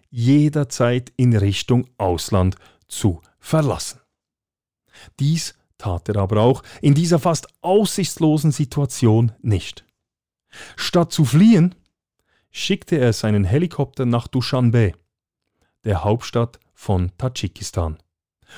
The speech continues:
um seine Familie, die sich dort aufhielt, einzufliegen. Für Freund und Feind war dies ein extrem starkes Zeichen.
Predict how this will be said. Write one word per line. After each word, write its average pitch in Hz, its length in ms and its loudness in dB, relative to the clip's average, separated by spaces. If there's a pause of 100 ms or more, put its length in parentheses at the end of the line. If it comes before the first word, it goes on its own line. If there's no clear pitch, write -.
(120)
um 127 160 2
seine 113 300 2
Familie, 135 580 2
die 147 100 -2
sich 117 160 -2
dort 127 300 -4
aufhielt, 139 680 -2 (320)
einzufliegen. 95 840 -2 (1300)
Für 135 200 2
Freund 175 580 2
und 131 220 2
Feind 156 480 -2
war 131 140 -2
dies 175 440 -6
ein 147 280 -2
extrem 147 920 0 (220)
starkes - 1040 -6 (200)
Zeichen. 87 480 -4